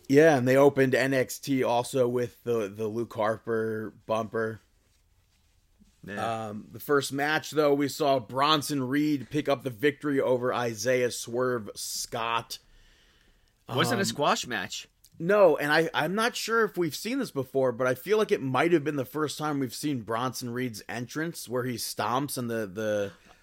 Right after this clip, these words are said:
Speaker 1: camera
Speaker 2: The
Speaker 1: shakes.
Speaker 2: I wasn't too sure that happened, and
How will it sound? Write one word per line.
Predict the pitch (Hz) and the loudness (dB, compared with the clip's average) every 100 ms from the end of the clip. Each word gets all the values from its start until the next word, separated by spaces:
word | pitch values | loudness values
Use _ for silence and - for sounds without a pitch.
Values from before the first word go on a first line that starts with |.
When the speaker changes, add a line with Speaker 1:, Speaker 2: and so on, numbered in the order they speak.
| - | -20
Speaker 1:
camera | - 123 131 151 156 | -8 -2 0 0 -2
Speaker 2:
The | |
Speaker 1:
shakes. | 135 208 214 - - - _ _ | -2 -2 -4 -8 -10 -14 _ _
Speaker 2:
I | 170 196 | 2 2
wasn't | 277 320 302 | 2 -2 -4
too | - 240 | -4 -4
sure | 202 - 214 220 131 | -2 -2 0 2 2
that | 135 185 | -2 -4
happened, | 156 202 226 147 | -4 -4 -4 -6
and | - 139 135 120 | -4 -2 -2 -4